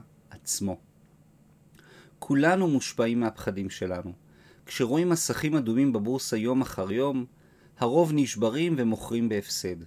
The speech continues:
מה אפשר לעשות כדי להימנע מכך, וכיצד חתני פרס נובל לכלכלה יכולים לעזור לנו?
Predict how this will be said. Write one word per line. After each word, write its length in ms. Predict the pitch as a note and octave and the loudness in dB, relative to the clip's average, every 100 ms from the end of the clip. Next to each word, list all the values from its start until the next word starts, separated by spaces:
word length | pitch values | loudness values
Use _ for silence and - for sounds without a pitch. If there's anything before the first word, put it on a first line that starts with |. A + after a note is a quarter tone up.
| - _ - - - | -18 _ -20 -20 -8
מה 180 | A#2+ F3 | -2 -2
אפשר 300 | G#3+ - D#3+ | -2 0 0
לעשות 420 | D#3+ B2+ - D#3 | 2 0 0 -2
כדי 240 | - A#2+ A#2+ | -2 -2 0
להימנע 400 | A#2+ A#2 B2+ F3+ | 2 2 2 0
מכך, 500 | E3+ - F2+ - - - | -2 -4 -8 -8 -16 -10
וכיצד 520 | G2+ A2 - F3 F3+ | -6 -6 -2 -2 -2
חתני 440 | - - A2 D3+ | -4 -6 -2 -2
פרס 340 | E3 C#3 - A2+ | 0 -4 -2 -4
נובל 220 | G#2 D3 | -2 -2
לכלכלה 640 | D#3 A#2 G#2+ - B2 G#3+ G3+ - - - _ | -2 -6 -4 -4 0 -2 -4 -14 -20 -20 _
יכולים 460 | G#2 - G#2 A#2+ B2 | -8 -4 -2 0 0
לעזור 460 | G#2 F#2+ G2+ G2 | 0 -2 -2 -2
לנו? 180 | F#2+ E2+ | -4 -8